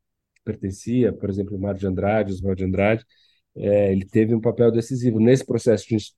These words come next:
institu-, institucionalização, de transformação também dessa geração num objeto de estudo.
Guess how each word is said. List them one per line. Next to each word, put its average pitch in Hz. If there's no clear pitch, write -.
institu-, -
institucionalização, 101
de 120
transformação 135
também 113
dessa 107
geração 104
num 123
objeto 113
de 101
estudo. 107